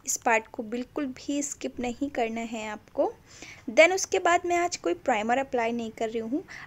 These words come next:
अगर आपके पास primer नहीं है तो आप इस तरीके से एलोवेरा gel apply कर सकते हो। एलोवेरा जेल के लिए मैंने पतंजलि का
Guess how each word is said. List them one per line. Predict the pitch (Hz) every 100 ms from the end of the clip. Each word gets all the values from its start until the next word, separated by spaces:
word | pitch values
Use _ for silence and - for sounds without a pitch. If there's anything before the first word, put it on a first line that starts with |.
| -
अगर | 262
आपके | 262 262 269
पास | 262 269
primer | - 226 233 254
नहीं | 240 233 262
है | 262 240
तो | 240
आप | 233 226 226
इस | 240 -
तरीके | 226 214 233
से | 233 -
एलोवेरा | 214 220 214 220 226
gel | 208 247 262
apply | 247 214 208
कर | 208 240
सकते | - - -
हो। | 226
एलोवेरा | - 226 233 247 247
जेल | 233 226
के | 220 269
लिए | 277 262
मैंने | 233 226
पतंजलि | 233 220 220 208 214 226 254
का | 254 254